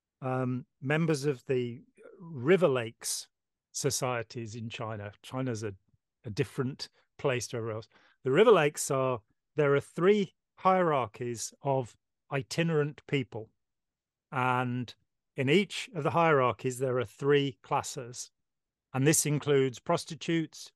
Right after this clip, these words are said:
beggars, thieves, con artists, uh, sorcerers, um, itinerant doctors, um, and itinerant philosophers. Of course, China has a, a long tradition of people who go around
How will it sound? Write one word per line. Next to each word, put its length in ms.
beggars, 640
thieves, 600
con 240
artists, 840
uh, 240
sorcerers, 920
um, 400
itinerant 600
doctors, 640
um, 480
and 380
itinerant 520
philosophers. 520
Of 120
course, 220
China 360
has 200
a, 220
a 60
long 200
tradition 460
of 80
people 260
who 120
go 180
around 480